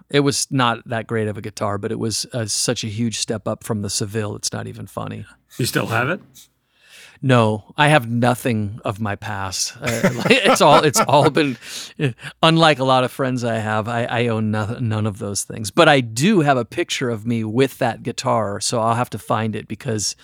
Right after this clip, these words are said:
Speaker 2: That's
Speaker 1: the
Speaker 2: cool.
Speaker 1: guitar is, like, hanging down to my knees 'cause I, you know, I'm a little kid.
Speaker 2: But, but that,
Speaker 1: Yeah.
Speaker 2: that's interesting though, Steve, because, I mean, you,
Speaker 1: Yeah.
Speaker 2: you're mentioning here that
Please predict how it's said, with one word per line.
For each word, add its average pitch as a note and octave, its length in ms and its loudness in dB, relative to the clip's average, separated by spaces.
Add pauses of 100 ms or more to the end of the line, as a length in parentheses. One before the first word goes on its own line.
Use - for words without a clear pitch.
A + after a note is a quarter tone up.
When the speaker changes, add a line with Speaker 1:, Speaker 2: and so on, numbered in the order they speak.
(260)
Speaker 2:
That's B2+ 200 -6
Speaker 1:
the C3+ 40 0
Speaker 2:
cool. B2+ 100 0
Speaker 1:
guitar C3 240 2
is, A2 120 0
like, A#2 140 -2
hanging A#2 340 2
down A2+ 220 0
to A2+ 80 0
my G#2+ 160 -2
knees A2 340 -4
'cause A2 260 -6
I, A#2 240 -8
you A#2+ 60 -6
know, G2+ 240 -8 (460)
I'm B2+ 120 2
a A#2+ 60 2
little A#2 240 2
kid. A#2+ 400 0 (520)
Speaker 2:
But, C4+ 140 4
but G#3+ 120 6
that, A3+ 180 4
Speaker 1:
Yeah. A#3 120 4
Speaker 2:
that's D#4 160 0
interesting B3 580 4
though, D#3 100 2
Steve, C#3+ 300 0
because, G3+ 240 4
I G#3+ 60 4
mean, G#3 180 6
you, G3 80 2
Speaker 1:
Yeah. D#3+ 140 0
Speaker 2:
you're F#3+ 100 6
mentioning G#3 460 4
here D3+ 240 2
that C3+ 320 2